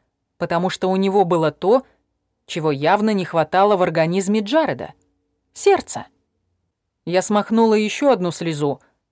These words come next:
пока шла сквозь сумрачное логово порока, безотрывно следя за линиями между половицами. Я не произнесла ни единого слова,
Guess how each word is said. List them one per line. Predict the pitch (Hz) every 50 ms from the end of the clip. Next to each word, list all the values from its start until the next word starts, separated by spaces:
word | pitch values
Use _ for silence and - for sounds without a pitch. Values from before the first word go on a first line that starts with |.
| _ _ _
пока | - 165 - 180 165
шла | - - 190 190 180
сквозь | - - - 170 165 -
сумрачное | - - 208 202 190 180 165 - - 185 180 175
логово | 170 175 185 175 175 170 165 165
порока, | - 175 170 170 220 269 262 - 156 127 - _ _ _ _ _ _ _ _ _ _ _ -
безотрывно | 160 156 151 143 151 143 - - 208 240 247 247 247
следя | 226 - 190 180 170 147 180 214 226
за | 196 190 170
линиями | 165 175 208 220 220 226 220 220 220
между | 220 214 185 170 180 170 170 196 196
половицами. | - 190 190 196 190 151 131 113 - - - 117 98 78 - _ _ _ _ _ _ _ _ _ _ _ _ _ _ _ _ _ _ _ _ _ -
Я | 143 151 202 254
не | 277 285 -
произнесла | - 262 254 247 226 220 220 214 - - 226 247 269
ни | 269 254 240 220
единого | 208 214 175 185 226 240 240 233 240 233
слова, | - - 254 240 208 175 139 127 - -